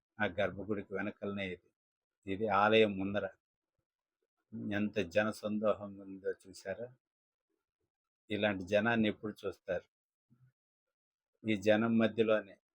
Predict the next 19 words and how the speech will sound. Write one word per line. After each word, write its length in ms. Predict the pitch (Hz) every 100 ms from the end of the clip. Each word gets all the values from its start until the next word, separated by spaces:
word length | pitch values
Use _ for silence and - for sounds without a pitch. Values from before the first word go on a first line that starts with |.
| _ 107
ఒక 120 | 107
చిన్న 320 | 101 107 110
సంఘటన 520 | 110 - 104 107 117 104
జరిగింది. 500 | 95 90 90 82 _ _ _ _ _ _ _ _ _ _ _ _ _ _ _ _ _ _ _ _ _ _ _ _ _ _
అది 140 | 101 101
ఏంటంటే, 640 | 101 98 98 92 87 131 196 196 _ _ _ _ _ _ _ _ _ _ _ _ _ _ _ _ _
ఒక 140 | 120 -
ఇద్దరు 260 | 120 113 110
స్నేహితులు 520 | - 117 131 127 110
వచ్చారు. 380 | 98 - 87 - _ _ _ _ _ _ _ _ _ 110
ఒకడి 220 | 107 104
పేరు 260 | 120 120
గోవింద, 500 | 104 107 113 113 104 95 - -
అతను 240 | 110 113
తప్పిపోయాడు. 680 | 104 113 101 - 110 92 87 - _ _ _ _
ఇతను 260 | 113 - 123
ఆ 60 | 117
జనంలో 460 | 101 113 131 139
చేరుకొని 540 | 123 123 120 - 117